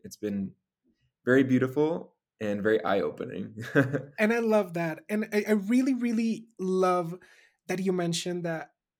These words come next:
Speaker 2: we all had this mindset that at twenty-four, twenty-five, twenty-six, um, we needed to be on Broadway, because I had the, that same mindset. Uh, I'm twenty-eight. Probably when this is out, I'll probably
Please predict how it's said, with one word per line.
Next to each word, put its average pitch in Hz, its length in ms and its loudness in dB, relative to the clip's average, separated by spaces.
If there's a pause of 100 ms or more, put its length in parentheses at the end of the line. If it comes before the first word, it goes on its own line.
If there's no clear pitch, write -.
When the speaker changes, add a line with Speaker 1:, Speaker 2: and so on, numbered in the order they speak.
(880)
Speaker 2:
we 226 260 0
all 254 200 4
had 214 360 0 (140)
this 185 200 2
mindset 170 520 -2
that 170 260 -2
at 175 120 -2
twenty-four, 202 640 2
twenty-five, 175 640 -4
twenty-six, - 880 -6 (420)
um, 156 300 -4 (640)
we 220 240 2
needed 208 320 4
to 190 60 0
be 175 140 -4
on 151 140 -2
Broadway, 123 640 -10
because 190 260 -2
I 190 100 0
had 196 260 2
the, 208 220 4
that 196 280 2
same 185 240 4
mindset. 156 640 -2 (340)
Uh, 165 160 -2
I'm 190 200 0 (260)
twenty-eight. 175 640 2 (280)
Probably 214 420 4
when 196 200 2
this 180 180 4
is 170 100 -2
out, 170 260 2
I'll 175 160 0
probably 175 540 0